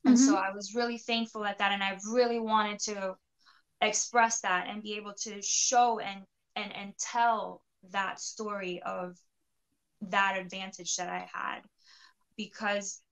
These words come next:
Speaker 1: uh, so here's another thing. I feel like up until maybe just, I don't know, maybe a decade or so ago, like, growing up as a woman or as a female, you have this, this, um, stigma that you're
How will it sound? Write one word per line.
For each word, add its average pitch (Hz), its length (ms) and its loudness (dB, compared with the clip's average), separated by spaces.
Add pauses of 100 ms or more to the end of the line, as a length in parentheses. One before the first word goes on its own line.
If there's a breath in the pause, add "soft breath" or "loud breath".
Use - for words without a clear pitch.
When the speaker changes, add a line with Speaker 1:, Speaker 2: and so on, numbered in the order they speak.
(200)
Speaker 1:
uh, - 180 -4 (140)
so 226 260 -4
here's 240 200 -2
another 226 340 2
thing. 202 240 -8
I 202 140 0
feel 233 300 0
like 214 300 0 (1160)
up 208 140 -2
until 220 300 2
maybe 202 300 -6
just, 202 460 -6 (560)
I 190 100 -4
don't 170 140 -6
know, 208 100 -2
maybe 214 280 -2
a 214 80 -6
decade 233 580 -2
or 247 100 -2
so 240 240 -2
ago, 233 380 -2
like, 220 200 -6 (560)
growing 247 380 6
up 254 200 2
as 220 120 0
a 220 80 -4
woman 233 380 0 (280)
or 202 120 -6
as 196 180 -10
a 208 60 -8
female, 202 640 -2 (240)
you 220 240 -4
have 220 320 0
this, 202 400 -4
this, 202 320 -4
um, 190 340 -8
stigma 208 640 0
that 190 280 2 (440)
you're 196 340 -2